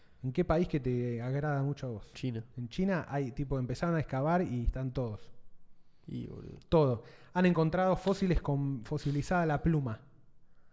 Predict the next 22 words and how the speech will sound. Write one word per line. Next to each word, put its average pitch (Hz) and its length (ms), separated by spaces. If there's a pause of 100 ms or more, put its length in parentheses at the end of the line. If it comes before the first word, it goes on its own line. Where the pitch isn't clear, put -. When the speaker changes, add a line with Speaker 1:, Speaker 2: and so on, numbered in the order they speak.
(120)
Speaker 2:
No. 175 600
Speaker 1:
Espora, 175 680
encuentran 170 400
esporas 165 600
de 165 140
hongos 220 500 (160)
en 135 220
plantas 180 640
de 123 340 (160)
millones 147 540
de 147 140
años. 110 480
Speaker 2:
Es 151 100
que - 80
es - 140
un 135 160
territorio 131 560
muy 151 320
vasto, 135 440
boludo. 113 420 (1600)
Es 123 80
grande. 131 420